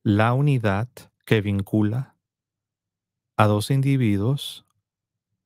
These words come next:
que el documento mismo habla de una bendición de esta pareja. Si a eso le agregas que son personas del mismo sexo, casadas por lo civil,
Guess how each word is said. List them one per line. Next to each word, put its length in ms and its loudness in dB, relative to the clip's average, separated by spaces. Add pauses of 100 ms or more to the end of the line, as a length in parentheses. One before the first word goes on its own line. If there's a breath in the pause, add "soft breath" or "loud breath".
(220)
que 100 2
el 80 4
documento 520 0
mismo 540 0
habla 600 -2
de 140 2
una 220 0
bendición 540 -2
de 80 0
esta 200 -6
pareja. 460 -6 (2500)
Si 160 0
a 80 4
eso 180 0
le 80 2
agregas 600 -2 (520)
que 120 0
son 160 -2
personas 400 0
del 100 -2
mismo 260 0
sexo, 420 -4 (680)
casadas 420 2
por 160 -2
lo 100 -2
civil, 460 -2